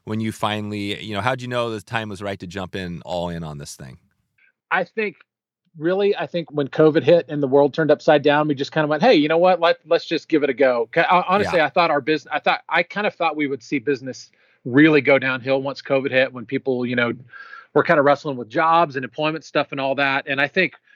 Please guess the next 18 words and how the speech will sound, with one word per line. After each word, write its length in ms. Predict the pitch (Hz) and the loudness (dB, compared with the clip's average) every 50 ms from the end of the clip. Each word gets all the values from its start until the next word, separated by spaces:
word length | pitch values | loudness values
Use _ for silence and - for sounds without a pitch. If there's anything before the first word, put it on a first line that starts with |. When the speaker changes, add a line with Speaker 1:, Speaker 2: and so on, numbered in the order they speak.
| _ _ _ _ _ - | _ _ _ _ _ 0
Speaker 2:
really, 200 | 185 214 214 185 | 2 4 4 4
it's, 120 | - - | 2 0
you 80 | 185 180 | -2 -2
know, 120 | 170 165 | 0 0
with 100 | 156 156 | 0 -2
a 60 | 143 - | -4 -6
combination 640 | - 165 170 170 160 151 151 151 151 - - 160 | -6 -4 -4 -4 0 2 2 2 2 0 -2 -6
of, 100 | 147 123 | -6 -4
like, 300 | 123 135 131 127 - _ | -2 -2 -2 -2 -4 _
the 120 | - 127 - | -10 -12 -10
industry 480 | 139 135 131 139 - - - 151 147 | -6 -4 -4 -4 -4 -2 0 2 2
growing 600 | 143 135 147 147 151 151 156 156 156 151 160 151 - - | 4 4 4 4 6 4 4 2 0 -2 -4 -8 -6 -2
like 220 | 147 143 139 - | -2 -2 0 2
it 80 | 147 135 | 2 2
is 340 | 135 135 135 139 139 131 - | 2 2 0 -2 -2 -4 -8
just 320 | - 135 127 123 - - 131 | -8 -8 -8 -8 -6 -8 -12
in 80 | 117 | -8
general. 580 | 104 107 131 151 160 160 156 156 156 156 147 | -2 0 0 2 2 2 2 2 0 -2 -4